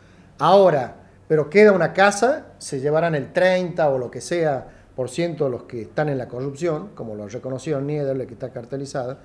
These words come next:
y hemos hecho una denuncia penal al respecto. Pero en lo otro es tremendo, porque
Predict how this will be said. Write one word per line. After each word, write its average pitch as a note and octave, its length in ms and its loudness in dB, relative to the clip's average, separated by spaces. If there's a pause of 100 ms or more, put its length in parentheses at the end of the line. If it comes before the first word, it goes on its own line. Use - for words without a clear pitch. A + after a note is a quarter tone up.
(220)
y C3 100 -6
hemos C3+ 200 0
hecho C#3+ 140 -4
una A#2+ 120 -8
denuncia C3 300 -6
penal C3 300 -6
al A2+ 100 -8
respecto. A#2 420 -10
Pero B2+ 300 -4 (320)
en E3 180 0
lo F3 140 8
otro G#3+ 680 6 (400)
es F3+ 180 -6
tremendo, F#3+ 640 6
porque C3 480 -6